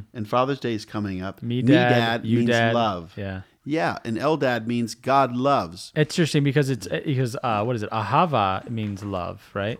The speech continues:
Speaker 1: That's true.
Speaker 2: In Hebrew.
Speaker 1: So, so what's funny is, remember when the disciples said,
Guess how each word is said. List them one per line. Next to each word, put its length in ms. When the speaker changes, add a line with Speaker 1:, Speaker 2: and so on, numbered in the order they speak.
Speaker 1:
That's 280
true. 180
Speaker 2:
In 120
Hebrew. 360
Speaker 1:
So, 320
so 180
what's 220
funny 340
is, 160
remember 380
when 100
the 80
disciples 540
said, 180